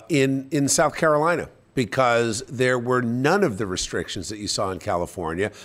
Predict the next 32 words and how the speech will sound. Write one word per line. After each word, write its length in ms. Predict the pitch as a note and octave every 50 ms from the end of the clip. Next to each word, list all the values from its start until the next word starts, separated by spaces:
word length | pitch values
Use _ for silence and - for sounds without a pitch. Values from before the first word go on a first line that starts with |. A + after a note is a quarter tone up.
| - -
none 280 | - A#2+ C3 E3 G3 G#3
of 100 | F#3 C3
the 80 | B2
requirements, 720 | G#2+ F#2+ F#2 - - - G2+ D#2 D2+ D#2+ D#2+ F2 G#2+ A2+ - -
all 440 | - E3+ F3 F#3+ G3 G3 G3 E3 - - - - - -
nonsense, 840 | A#2 A2+ A2+ A#2+ A2+ A#2+ A#2 G2 - - G#2+ E2 E2 G#2+ B2 - -
and 340 | - D3+ C#3 C#3+ D3 D3 - -
none 380 | - D3 C#3+ D#3 - F#3+ A3 A3+
of 320 | - - F#3 E3 D3 C3+ C3+
the, 240 | D3+ C#3 C3 A#2 - - - - -
the 380 | - B2+ B2+ A#2+ A#2+ A#2 G#2+ A2 - - _ _ _
mask 800 | - B2 A#2 B2 C3+ C#3+ D#3 D#3+ E3 E3 D#3 - - - - - - _ _ _ _ _ _ -
jab 600 | G#2+ F#2+ G2 B2 C#3 C#3 C#3 C#3 C3+ C3+ C3 A#2+ -
theater 840 | - - - - - F#3 F3+ F#3+ F3+ C3+ F#2+ D#2+ C#2+ C#2 D2+ - - _ -
that 280 | A2 A#2 A#2+ A#2 A#2
is 160 | A#2 A2+ G2+
designed 580 | G#2+ C#3 B2+ G#2 F#2+ B2+ A#2+ A#2+ A#2+ B2 A#2+ G#2
to 80 | B2 A2
just 260 | F#2 B2+ A2+ - -
keep 260 | - - B2 G#2 -
people 480 | - A#2 A2 G2+ - G#2+ G#2 G2+ - - - - _
scared, 720 | - - - - - C#3 C#3 C#3+ D3 D3+ D#3 D#3 C#3+ - -
fearful, 680 | _ - C#3+ D3 C#3+ C3+ B2+ - C#3+ C3 B2+ B2+ A#2 - - - - - - -
and 360 | A#2 A2 A2 A2 A2+ G#2+ G2
dependent. 760 | - A#2+ - - - - - D#3 D#3 C#3 A2+ F2+ F#2+ D#2+ E2+
And 100 | G#2+ B2
I 80 | C3 C3+
think 260 | B2+ - A3 A3+ -
you 160 | E3+ F3 G3+
hit 180 | D3+ D3 D#3 D3+
on 180 | C3 G#2+ G2 F#2+
it. 140 | F#2+ F#2